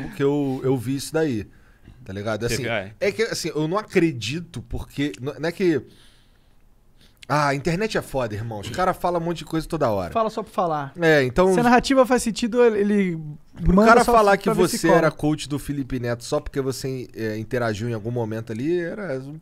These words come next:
Speaker 1: pedacinho só.
Speaker 2: E eu não tinha
Speaker 3: É.
Speaker 2: tanta essa noção, assim, depois desse caso, assim, eu já tô na internet faz tempo, fazendo live e tudo nas redes sociais, mas não tinha essa noção.
Speaker 1: Tudo que o Felipe Neto é gigantesco, essa é a
Speaker 2: É,
Speaker 1: verdade.
Speaker 2: isso.
Speaker 1: É.
Speaker 2: Nunca
Speaker 3: É.
Speaker 2: tinha tido contato com alguém que, né,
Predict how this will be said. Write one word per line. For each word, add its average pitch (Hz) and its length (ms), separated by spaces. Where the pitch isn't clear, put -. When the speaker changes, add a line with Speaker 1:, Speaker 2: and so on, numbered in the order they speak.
Speaker 1:
pedacinho 117 540
só. 135 260
Speaker 2:
E - 40
eu 123 80
não 147 80
tinha 175 160
Speaker 3:
É. - 20
Speaker 2:
tanta 165 240
essa 160 160
noção, 135 400
assim, 104 160
depois 107 340
desse 117 200
caso, 101 260
assim, 104 180
eu 95 60
já 98 140
tô 117 80
na 120 60
internet 123 320
faz 117 160
tempo, 120 340
fazendo 107 320
live 101 320
e 92 60
tudo 104 240
nas 98 160
redes 98 160
sociais, 110 260
mas 123 100
não 139 60
tinha 143 140
essa 143 140
noção. 156 300
Speaker 1:
Tudo 214 160
que - 80
o - 40
Felipe 196 260
Neto 165 240
é 151 40
gigantesco, 127 1000
essa 123 240
é - 0
a 147 40
Speaker 2:
É, 143 140
Speaker 1:
verdade. - 220
Speaker 2:
isso. - 80
Speaker 1:
É. 127 200
Speaker 2:
Nunca 180 100
Speaker 3:
É. 143 120
Speaker 2:
tinha 143 120
tido 135 160
contato 120 420
com - 80
alguém 113 240
que, 120 220
né, 113 180